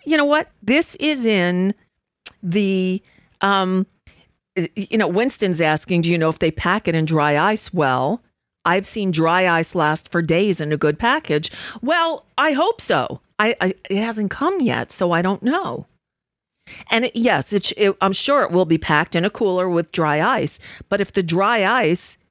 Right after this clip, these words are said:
is not, um, still smoking, I'm not giving Jackson that food. And this is the problem with, with, um, FedEx. I've done that. I've done that before. And, um,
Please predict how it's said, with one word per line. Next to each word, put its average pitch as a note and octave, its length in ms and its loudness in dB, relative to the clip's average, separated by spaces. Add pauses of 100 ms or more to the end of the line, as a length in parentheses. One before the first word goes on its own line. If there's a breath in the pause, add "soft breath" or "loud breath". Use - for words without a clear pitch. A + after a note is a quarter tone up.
(140)
is G3+ 200 0
not, F#3+ 560 2 (120)
um, D#3+ 480 2 (540)
still E3 600 2 (640)
smoking, G3 720 0 (680 soft breath)
I'm F3 160 0
not F#4 180 0
giving C3 260 -4
Jackson B2+ 460 -2
that - 180 -2
food. A#2 420 -2 (340 loud breath)
And C#4 160 0
this E4+ 160 2
is F4+ 160 -6
the D#4 120 2
problem C4 580 0
with, C4 280 0
with, B3+ 380 -2
um, B3 460 2
FedEx. - 1080 -2 (180)
I've A#3 160 0
done C4+ 240 2
that. C#3+ 280 -2 (200)
I've G3 180 2
done G#3 200 2
that A#3 160 0
before. B3 480 0 (1000)
And, G3+ 340 2
um, F3+ 360 2